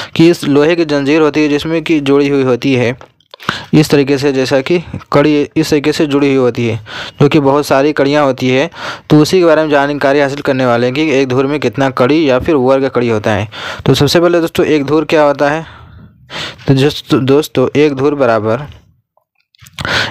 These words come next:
ये डिपेंड करता है लग्गी पर। तो हम यूपी को बता रहे हैं, तो यूपी, यूपी में साढ़े पाँच हाथ की लग्गी होती है। क्या होती है? साढ़े पाँच हाथ की लग्गी होती है। लग्गी क्या है दोस्तों?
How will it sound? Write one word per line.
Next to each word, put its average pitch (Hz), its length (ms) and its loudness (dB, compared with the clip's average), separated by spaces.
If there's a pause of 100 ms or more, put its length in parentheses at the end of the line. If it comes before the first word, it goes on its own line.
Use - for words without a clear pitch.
ये 156 200 6
डिपेंड 165 400 -2
करता 170 180 2
है 180 60 4
लग्गी 135 380 0
पर। 104 260 -2 (480)
तो 151 140 4
हम 147 240 0
यूपी 156 360 0
को 170 80 2
बता 143 260 2
रहे 143 120 2
हैं, 147 100 -2
तो 151 60 -2
यूपी, 139 320 0 (160)
यूपी 135 360 0
में 139 260 -2 (100)
साढ़े 147 320 2
पाँच 156 360 0
हाथ 147 140 2
की 139 160 -6
लग्गी 127 300 -2
होती 110 320 -2
है। 104 140 -2 (1300)
क्या 143 120 4
होती 147 220 0
है? 170 100 0
साढ़े 147 260 0
पाँच 143 300 -2
हाथ 139 120 0
की 190 180 -2 (400)
लग्गी 139 260 2
होती 127 220 0
है। 131 60 0
लग्गी 147 320 0
क्या 185 160 2
है 180 80 2
दोस्तों? 147 460 0